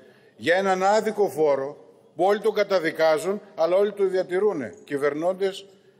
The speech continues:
με εναλλαγές βέβαια στην κυβέρνηση. Λοιπόν, για τον προϋπολογισμό του δύο χιλιάδες είκοσι και μέσω του εισηγητού μας, των εισηγητών μας,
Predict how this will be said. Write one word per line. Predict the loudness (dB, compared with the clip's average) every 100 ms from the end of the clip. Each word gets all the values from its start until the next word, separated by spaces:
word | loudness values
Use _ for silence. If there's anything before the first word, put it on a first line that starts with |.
| _ _ _ _ _ _ _ -10
με | -4
εναλλαγές | -2 0 0 0 0 0
βέβαια | 0 -2 -4
στην | -10
κυβέρνηση. | -8 -2 -2 -2 -10 -14 -18 _ _ _ _ _ _ _ _ _ _ _ _
Λοιπόν, | -6 0 0 -2 -10 -18 -16 -2
για | 0
τον | 2
προϋπολογισμό | 2 0 2 0 0
του | 0
δύο | 0
χιλιάδες | 0 2 2 2 0
είκοσι | 0 -2 -2 -6 -8 -18 _ _ _ _ _ _ _ _ _ _ _ _ _ _ _ _
και | 0
μέσω | 2 2 0 -2
του | -2 -2 -2
εισηγητού | -2 -2 -2 -4 -4 -2
μας, | 0 -2
των | -2 -6
εισηγητών | -4 -6 -4 -2 0
μας, | 0 -4 -6